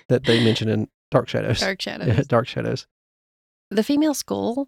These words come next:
Speaker 2: has a rounder forehead usually too. When the male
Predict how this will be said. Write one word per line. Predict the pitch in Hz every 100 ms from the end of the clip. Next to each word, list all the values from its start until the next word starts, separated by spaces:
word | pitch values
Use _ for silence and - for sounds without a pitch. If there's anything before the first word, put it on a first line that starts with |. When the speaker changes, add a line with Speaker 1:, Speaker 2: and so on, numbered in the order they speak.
| -
Speaker 2:
has | 180 185 185
a | 220
rounder | 190 180 202 185
forehead | - 185 185 254 202
usually | 185 180 196 190
too. | 190 202 196 180 _ -
When | 196
the | 185
male | 180 185 202 190